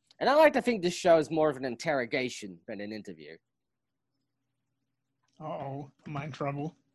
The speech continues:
Speaker 1: At a certain point, I might start waterboarding you, but if the water was in fact questions.
Speaker 2: Hmm.
Speaker 1: Now, and this is over Zoom, so if you could, like, put a cloth over your face <laughs> while I interview you.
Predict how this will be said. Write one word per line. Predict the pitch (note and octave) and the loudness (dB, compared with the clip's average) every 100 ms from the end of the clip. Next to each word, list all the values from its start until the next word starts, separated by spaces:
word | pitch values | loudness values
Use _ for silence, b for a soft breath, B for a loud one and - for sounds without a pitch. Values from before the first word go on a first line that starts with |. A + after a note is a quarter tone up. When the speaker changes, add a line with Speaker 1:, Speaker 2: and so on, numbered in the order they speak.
| _ _ _ _ _ - | _ _ _ _ _ 0
Speaker 1:
At | D4+ | 2
a | |
certain | - G4+ F4 | 4 4 4
point, | C4+ C4+ B3+ | 6 6 6
I | A#3 | 6
might | A3+ A3 | 6 4
start | - A#3+ G#3 G3 | 6 8 8 8
waterboarding | G#3 G#3 D#3+ D#3+ C#3 C3+ | 4 4 4 2 0 -2
you, | C3+ C3 A#2+ - | -4 -4 -6 0
but | D3+ D3+ | 2 4
if | D3 | 2
the | D#3+ | -2
water | D#3+ G3 F#3+ D#3 | 2 6 6 6
was | C#3+ C3+ | 2 0
in | C3+ | -4
fact | E3+ D3 - | -2 -2 -4
questions. | - D#3+ - A2 F#2 C#2+ - _ _ _ _ _ _ _ _ _ _ _ _ | -18 -18 -16 -12 -12 -14 -20 _ _ _ _ _ _ _ _ _ _ _ _
Speaker 2:
Hmm. | D#3 D3 C3 _ _ _ _ _ _ _ - | -6 -6 -8 _ _ _ _ _ _ _ -4
Speaker 1:
Now, | E3+ - | -2 0
and | A3+ | 0
this | B3+ | 2
is | C#4+ | 4
over | B3 G#3 F#3+ | 6 6 4
Zoom, | D#3+ G#3+ E3+ | 6 6 6
so | D#3+ G3+ F3+ | 4 4 6
if | G#3+ | 2
you | C4 | -2
could, | B3 A3 | 2 6
like, | G3 - | 6 4
put | - G3 | 2 2
a | |
cloth | - - E3+ F3+ G#3 | 2 -2 2 2 6
over | G3 F#3 | 8 8
your | F3 | 4
face | F3 F3+ F3+ F#3+ | 4 4 4 2
<laughs> | E3 | 2
while | C#3+ D3+ G3 | 4 4 4
I | E3+ | 2
interview | A#3+ F3 G#3 F3+ F#3+ | 0 -2 -8 -4 0
you. | F#3+ F#3+ G3 F#3+ | 0 2 4 2